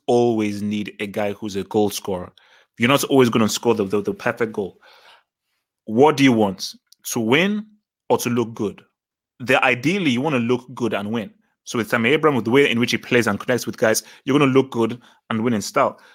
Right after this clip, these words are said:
But there's just times where Tammy Abraham, he's still young, he still needs to gain experience. And even if when he gets that experience, I just don't think he has the same kind of instincts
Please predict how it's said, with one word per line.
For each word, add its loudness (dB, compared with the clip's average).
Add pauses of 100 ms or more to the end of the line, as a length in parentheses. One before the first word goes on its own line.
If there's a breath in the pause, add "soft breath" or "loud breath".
(160 soft breath)
But 0
there's 4
just 0
times 0
where 0
Tammy -4
Abraham, -4
he's -10
still 2 (280)
young, -2
he -8
still -2 (320 soft breath)
needs -2
to -6
gain 0
experience. -6
And -2
even 4
if -2
when -4
he -8
gets -4
that 0
experience, -4
I 0
just -2
don't -2
think -6
he -4
has -4
the -10
same -4
kind -6
of -8 (160)
instincts -6